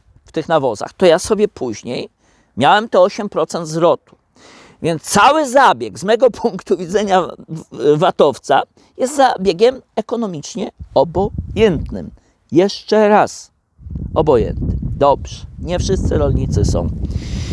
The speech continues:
watowcami, tylko dzisiaj już niewielu jest rolników, którzy nie są watowcami, a zakupują i autentycznie robią to, to rolnictwo,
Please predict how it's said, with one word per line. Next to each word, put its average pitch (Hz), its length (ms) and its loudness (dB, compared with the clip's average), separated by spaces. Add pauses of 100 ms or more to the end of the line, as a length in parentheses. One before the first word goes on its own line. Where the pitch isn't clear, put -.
(140)
watowcami, 127 720 2 (180)
tylko - 360 2 (960)
dzisiaj - 280 0
już 254 160 -4
niewielu 254 320 0
jest 202 220 2
rolników, 196 380 0
którzy 196 260 0
nie 202 120 2
są 190 220 2
watowcami, 214 800 2 (340)
a 139 60 -6
zakupują 151 800 0 (640)
i 127 120 -2 (360)
autentycznie 135 720 0
robią 127 340 0
to, 113 260 -4
to 117 180 2
rolnictwo, 120 600 2